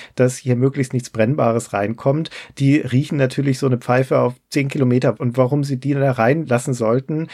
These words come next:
und warum die vor allen Dingen auch dann den Raum erleuchtet, ist natürlich vollkommen bescheuert. Ist aber genauso bescheuert, wenn ich das Streichholz in ein Fläschchen tue, ein Medizinfläschchen, das ich verkorke und dieses Medizinfläschchen in die Medizintasche von Doktor Watson, die ich verschließe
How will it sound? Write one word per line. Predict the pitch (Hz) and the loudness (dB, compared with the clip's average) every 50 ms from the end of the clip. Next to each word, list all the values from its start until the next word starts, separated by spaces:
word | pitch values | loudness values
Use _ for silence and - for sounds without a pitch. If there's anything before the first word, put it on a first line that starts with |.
| - - _ | -16 -14 _
und | - 131 127 120 | -2 -2 0 0
warum | 123 107 - 104 120 170 196 190 | 0 0 0 2 2 2 2 2
die | 180 147 | 0 -2
vor | 135 - 135 | -2 0 0
allen | 120 113 123 123 | 2 2 2 2
Dingen | 123 127 123 123 120 | 2 2 2 0 0
auch | 120 - 117 123 127 - | 0 0 0 0 0 -2
dann | - 123 120 123 131 131 131 131 | -2 0 2 4 4 2 0 -2
den | - 120 107 | -4 -4 -2
Raum | 104 104 110 131 160 143 | 2 2 2 2 2 0
erleuchtet, | 120 110 104 107 113 123 - 135 131 | -2 0 0 0 0 0 -2 -4 -4
ist | - 120 - | -4 -6 -4
natürlich | 123 117 - 123 117 113 - | -4 -4 -2 -2 -4 -4 -2
vollkommen | - 117 113 117 - - 113 113 113 113 113 | -2 -4 -4 -4 -4 -4 -2 -2 -2 -2 -2
bescheuert. | - 113 - - - 147 156 139 117 127 139 - - - - - | -4 -6 -6 -4 -2 0 2 2 2 0 0 -4 -10 -18 -18 -6
Ist | - - | 0 2
aber | 131 127 127 | 2 2 2
genauso | 131 120 113 110 110 143 147 170 | 2 2 2 2 2 2 0 -2
bescheuert, | 139 135 127 - - 110 113 120 135 143 - - | -4 -4 -4 -2 0 2 2 4 4 2 0 0
wenn | 139 131 131 | -2 0 0
ich | 135 131 | 0 -2
das | - 123 | -2 -4
Streichholz | - - - - 107 107 131 175 - - 123 127 139 143 - - - - - - _ | -4 -4 -4 0 2 2 2 2 0 0 2 2 2 0 -2 -8 -16 -20 -20 -6 _
in | - 151 170 180 | 0 0 0 0
ein | - - 135 127 | 0 0 0 0
Fläschchen | 123 - - 123 131 160 - - - - 185 175 170 | 0 0 2 2 2 2 0 -2 -4 -2 -2 -2 -4
tue, | 160 - - 165 160 151 | -6 -6 -2 2 2 2
ein | 147 139 | 2 2
Medizinfläschchen, | 131 120 117 110 - - 175 190 208 - - 190 170 147 - - 165 151 | 2 0 0 -2 -2 -4 -4 -4 -4 -4 -4 -4 -4 -4 -4 -4 -4 -2
das | 135 123 123 | -2 -2 -2
ich | 131 123 | -4 -4
verkorke | - 123 117 - - 135 139 170 185 - - 185 165 | -2 -2 -2 0 2 4 4 4 2 2 0 0 0
und | 147 135 | 0 -2
dieses | 127 131 131 120 120 | -4 -4 -6 -4 -2
Medizinfläschchen | 123 113 113 - - 156 156 160 - - 147 139 - 135 131 131 - | -2 -2 -4 -4 -4 -4 -4 -4 -2 -4 -4 -2 0 -2 -2 -2 -2
in | - 196 196 202 | -2 0 0 0
die | 196 180 156 135 | -2 -2 -4 -4
Medizintasche | 139 123 123 120 120 - - 170 170 - 160 151 - 156 | -2 0 0 0 0 -2 -4 -2 -2 0 0 0 0 0
von | 143 - | -2 0
Doktor | 131 123 123 - 117 110 | -2 -2 0 0 0 2
Watson, | 123 139 143 - - 135 | 2 2 0 0 -4 -4
die | 131 127 123 | -2 -2 -2
ich | - - | -2 -2
verschließe | - 113 - - - 165 214 233 - - 117 131 165 | -4 -6 -4 -4 -4 -4 -2 -2 0 2 2 2 0